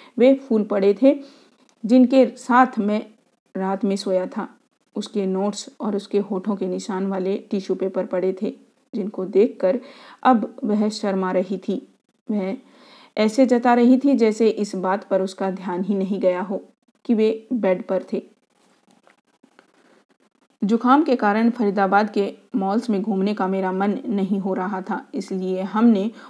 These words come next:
उस प्लान को कैंसिल कर दिया। बल्कि हम कमरे में ही रहे। हमने कुछ महत्वपूर्ण बातों की चर्चा की, जैसे हमारे मम्मी पापा कब मिलेंगे,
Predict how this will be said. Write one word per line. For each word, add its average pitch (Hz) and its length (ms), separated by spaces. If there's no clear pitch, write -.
उस 233 160
प्लान 202 380
को 202 200
कैंसिल 196 400
कर 185 200
दिया। 190 320
बल्कि 190 300
हम 196 220
कमरे 190 380
में 190 160
ही 196 160
रहे। 214 360
हमने 247 280
कुछ 220 280
महत्वपूर्ण 208 760
बातों 190 320
की 196 160
चर्चा 190 420
की, 190 220
जैसे 196 300
हमारे 190 380
मम्मी 190 280
पापा 196 380
कब 196 140
मिलेंगे, 190 480